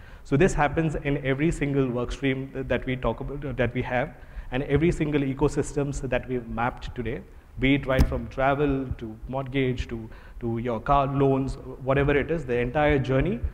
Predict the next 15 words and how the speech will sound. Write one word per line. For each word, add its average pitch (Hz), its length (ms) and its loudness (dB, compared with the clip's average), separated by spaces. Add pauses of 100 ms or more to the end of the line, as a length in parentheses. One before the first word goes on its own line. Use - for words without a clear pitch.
(120)
we're 135 120 6
looking 156 240 4
for - 140 -8
better, 123 380 2
better, 131 320 2
better 123 300 0
opportunities. 127 760 -4
That's 123 280 0
the 143 120 2
slingshot 131 480 0
opportunities 123 540 -2
that 120 100 -2
I 113 80 -2
talk 117 220 -4
about. 147 320 -2